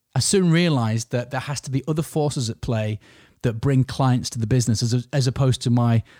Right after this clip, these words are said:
little black book, which it was in the day, and now it's my contacts list in, on my phone or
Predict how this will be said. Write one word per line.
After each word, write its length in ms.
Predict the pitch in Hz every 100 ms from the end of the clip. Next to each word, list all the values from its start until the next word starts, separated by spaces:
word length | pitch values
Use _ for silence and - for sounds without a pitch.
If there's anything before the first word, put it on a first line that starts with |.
| -
little 240 | 143 -
black 320 | 156 151 135 131
book, 260 | 156 -
which 200 | 120 -
it 60 | 131
was 180 | 127 117
in 60 |
the 60 | 107
day, 280 | 113 117 113
and 100 | 110
now 220 | 127 120
it's 160 | 95
my 100 | 120
contacts 500 | 104 131 120 - -
list 240 | 120 107 -
in, 120 | 107
on 120 | 113
my 120 | 107
phone 320 | 101 127 117 110
or 160 | 104